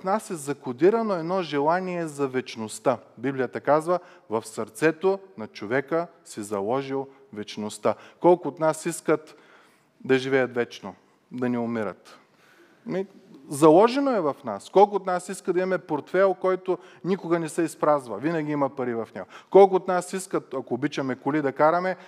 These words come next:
бензина в колата никога да не свършва? Е, нещо в нас, ние не го осъзнаваме, нали, в началото във връзката си с Бога,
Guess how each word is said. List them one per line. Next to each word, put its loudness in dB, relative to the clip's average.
бензина 0
в -10
колата 0
никога -4
да -2
не -6
свършва? -8
Е, -6
нещо 0
в 2
нас, -2
ние -4
не -4
го -2
осъзнаваме, 0
нали, 0
в -14
началото 6
във -2
връзката -6
си -8
с -8
Бога, 2